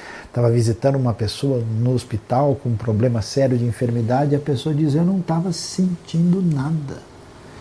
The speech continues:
Eu não tava." Eu mesmo recentemente fiz uma operação de uma hérnia que estava comigo há muito tempo e é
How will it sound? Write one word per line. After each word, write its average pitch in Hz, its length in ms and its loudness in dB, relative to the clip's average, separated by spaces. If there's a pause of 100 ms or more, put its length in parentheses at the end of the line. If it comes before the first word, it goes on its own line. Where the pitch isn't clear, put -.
(180)
Eu 135 140 2
não 170 140 4
tava." 180 360 0
Eu 165 120 4
mesmo 165 340 2
recentemente 156 720 0
fiz 151 220 -2
uma 156 80 2
operação 147 480 -2
de 147 80 -2
uma 147 200 -2
hérnia 165 380 2 (600)
que 160 100 0
estava 170 960 2
comigo 170 540 2
há 160 60 2
muito 165 300 2
tempo 170 440 -2
e 180 60 2
é 196 180 -2